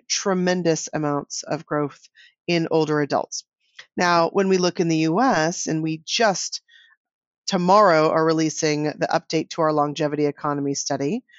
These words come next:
we see that the fifty plus are an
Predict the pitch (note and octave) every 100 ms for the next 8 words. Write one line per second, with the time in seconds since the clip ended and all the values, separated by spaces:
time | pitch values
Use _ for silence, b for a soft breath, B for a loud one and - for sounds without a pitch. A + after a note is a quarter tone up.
0 | B B _ F#3+ F#3 - G#3+ F#3+ F#3 E3+
1 | D#3+ D#3 D#3+ - - _ _ - E3+ -
2 | G#3+ - - G3+ E3+ D#3+ - - _ _
3 | _ _ D#3+ D#3 D#3 - D#3